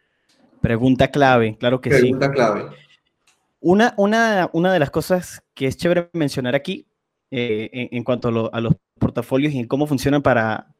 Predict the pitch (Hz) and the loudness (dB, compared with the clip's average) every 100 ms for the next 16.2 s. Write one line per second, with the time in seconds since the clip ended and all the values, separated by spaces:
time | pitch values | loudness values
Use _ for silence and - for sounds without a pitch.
0 | _ - _ _ _ - 123 113 135 143 | _ -20 _ _ _ 2 2 4 2 2
1 | 135 - 117 110 123 127 - 143 127 135 | 0 2 2 2 0 -2 0 2 2 0
2 | - 120 127 117 - 135 139 127 131 - | 0 -2 -2 -4 0 0 0 -2 -6 -16
3 | _ - 117 110 113 - 123 123 135 127 | _ -6 -4 -2 -2 4 4 4 0 0
4 | 120 135 127 123 - 160 170 175 - _ | 0 2 2 0 0 0 0 -4 -6 _
5 | _ - - - - 139 156 165 - - | _ -20 -20 -14 0 4 6 4 -2 0
6 | 170 170 170 170 175 160 180 175 - - | 2 4 2 2 0 2 0 0 -6 -6
7 | 135 143 147 139 147 139 156 180 - 143 | 2 4 6 4 2 2 0 -2 -2 -2
8 | 151 - - _ _ _ _ _ _ - | -2 -4 -8 _ _ _ _ _ _ -2
9 | 131 123 143 139 139 - 147 147 160 156 | -2 0 -2 -4 -4 2 2 2 0 -2
10 | 202 170 160 190 170 147 160 175 175 143 | -2 -2 0 -2 -2 -2 -2 -4 -2 -4
11 | 127 160 156 175 - 135 143 147 - 156 | -2 -4 0 2 2 2 0 -2 0 0
12 | 160 151 127 120 120 147 147 - - 131 | 0 -2 2 4 4 2 2 0 0 -2
13 | 113 107 127 131 139 131 139 170 165 190 | -2 -4 0 0 0 0 2 2 2 0
14 | - 156 131 123 120 156 165 151 139 156 | 0 -2 2 2 4 4 6 6 6 4
15 | - 127 143 160 147 120 127 - 147 135 | 2 4 6 6 6 4 4 2 2 0
16 | 123 | -4